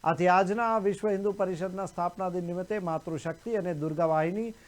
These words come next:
બહેનો દ્વારા તખ્તેશ્વર મહાદેવ મંદિર ટીંબાવાડી ખાતે દીપમાળા અને ભારત માતાની આરતી માતૃશક્તિ સંયોજિકા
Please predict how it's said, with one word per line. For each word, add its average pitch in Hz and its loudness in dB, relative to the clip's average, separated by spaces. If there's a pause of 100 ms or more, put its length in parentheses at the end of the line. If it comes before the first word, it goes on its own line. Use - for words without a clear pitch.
(140)
બહેનો 156 2
દ્વારા 196 4
તખ્તેશ્વર 208 0
મહાદેવ 170 -2
મંદિર 165 0
ટીંબાવાડી 160 0
ખાતે 160 -2 (460)
દીપમાળા 220 2
અને 202 2
ભારત 165 2
માતાની 208 -2 (220)
આરતી 196 2 (140)
માતૃશક્તિ 190 -4
સંયોજિકા 180 -2